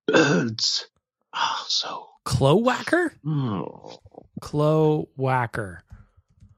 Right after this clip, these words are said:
Speaker 2: Bird. I'm trying to find,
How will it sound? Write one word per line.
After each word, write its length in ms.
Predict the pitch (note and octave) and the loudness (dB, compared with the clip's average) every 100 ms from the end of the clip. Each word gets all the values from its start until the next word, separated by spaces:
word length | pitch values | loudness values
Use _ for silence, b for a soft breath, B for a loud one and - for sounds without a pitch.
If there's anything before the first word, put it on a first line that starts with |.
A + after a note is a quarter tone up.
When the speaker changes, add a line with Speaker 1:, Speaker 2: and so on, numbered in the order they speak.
| _ _ _ | _ _ _
Speaker 2:
Bird. 400 | - A#2+ G#2+ F2+ - _ _ _ _ _ _ _ _ _ _ _ _ _ _ _ _ _ _ _ _ _ _ _ _ _ _ _ _ _ _ _ _ _ _ _ _ _ _ | 0 0 0 -6 -14 _ _ _ _ _ _ _ _ _ _ _ _ _ _ _ _ _ _ _ _ _ _ _ _ _ _ _ _ _ _ _ _ _ _ _ _ _ _
I'm 240 | - D#3+ D3+ | 2 4 6
trying 240 | - F#3+ | 6 6
to 60 | F#3+ | 6
find, 520 | - E3 D#3+ D3 - | 6 6 6 6 0